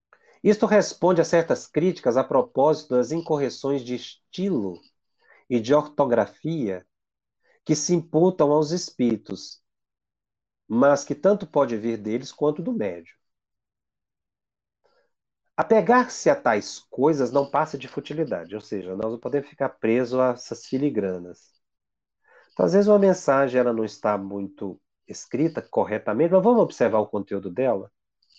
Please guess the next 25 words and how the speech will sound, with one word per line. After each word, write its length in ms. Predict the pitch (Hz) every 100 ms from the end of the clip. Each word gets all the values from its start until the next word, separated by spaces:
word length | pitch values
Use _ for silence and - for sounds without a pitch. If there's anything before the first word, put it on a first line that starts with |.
| _ - -
É 60 | 131
claro 280 | 175 151
que 60 | 113
uma 80 | 143
mensagem 500 | 180 151 120 107 104
com 80 | -
certas 420 | - 110 107 101
incorreções 480 | 101 95 92 110 139
não 120 | 190
dá 120 | 151
pra 80 | 151
ser 160 | 160
publicada, 600 | 156 165 220 269 110 90 80 - _ _ _ _ _ _
mas 240 | 120 139
ali 180 | 160 160
pode-se 340 | 175 175 175 180
tirar 280 | 175 160
muita 280 | 147 131 135
lição 540 | 156 185 - 120 113 139 _ _ _ _ _ _ _ _
para 440 | - 110 107 127 - _ _ _ _ _ _ _ _
o, 120 | - 113
o, 640 | 104 113 110 - 110 -
o, 20 |
o 40 | 123
grupo. 440 | 107 92 - _